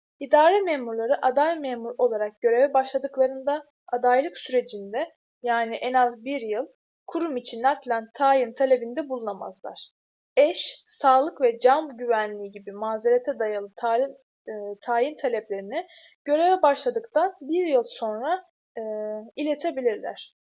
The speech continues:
Bu tayin taleplerinin değerlendirilmesinde puan üstünlüğü, hizmetin gerekleri ve personel ihtiyacı dikkate alınmaktadır. Peki idare memurlarında yükselme olabiliyor mu? Evet, olabiliyor.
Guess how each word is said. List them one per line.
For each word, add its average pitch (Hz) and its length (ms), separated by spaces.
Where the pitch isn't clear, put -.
Bu 403 100
tayin 247 400
taleplerinin 220 680
değerlendirilmesinde 277 1120
puan 330 240
üstünlüğü, 214 760
hizmetin 277 500
gerekleri 226 540
ve 330 120
personel 254 460
ihtiyacı 214 580
dikkate 262 360
alınmaktadır. 214 720
Peki 311 400
idare 320 420
memurlarında 226 680
yükselme 277 760
olabiliyor 220 580
mu? 294 280
Evet, 320 400
olabiliyor. 247 680